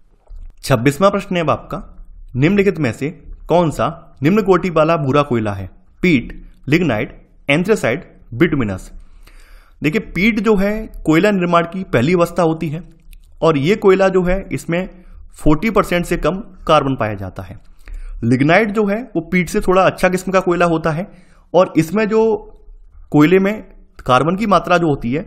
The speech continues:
चालीस से पचपन फीसदी होती है। लिग्नाइट कोयला जो होता है भूरे रंग का कोयला होता है। भारत में आपका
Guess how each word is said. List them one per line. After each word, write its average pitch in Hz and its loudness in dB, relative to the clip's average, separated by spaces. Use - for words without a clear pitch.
चालीस 160 4
से 220 0
पचपन 185 -2
फीसदी 135 -2
होती 104 -4
है। 92 -10
लिग्नाइट 151 2
कोयला 208 2
जो 202 2
होता 190 2
है 196 2
भूरे 147 2
रंग 175 0
का 196 2
कोयला 185 2
होता 165 -2
है। 170 -8
भारत 135 2
में 185 0
आपका 175 2